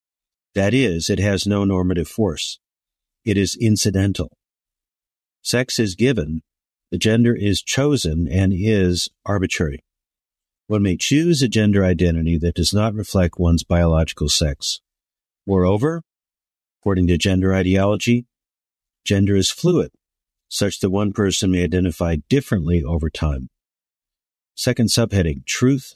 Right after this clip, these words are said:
knowledge, and logic. First point, a true statement is one that agrees with objective reality. A false statement fails to agree with objective reality. This is called the correspondence view of truth,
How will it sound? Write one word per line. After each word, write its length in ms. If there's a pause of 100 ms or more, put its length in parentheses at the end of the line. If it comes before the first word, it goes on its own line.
(140)
knowledge, 400
and 180
logic. 400 (160)
First 320
point, 300 (1000)
a 60
true 240
statement 460
is 160
one 240
that 160
agrees 420
with 100
objective 480
reality. 540 (640)
A 60
false 320
statement 400
fails 400
to 200
agree 440 (160)
with 140
objective 580 (640)
reality. 460 (1120)
This 180
is 140
called 420 (140)
the 80
correspondence 760
view 220
of 80
truth, 460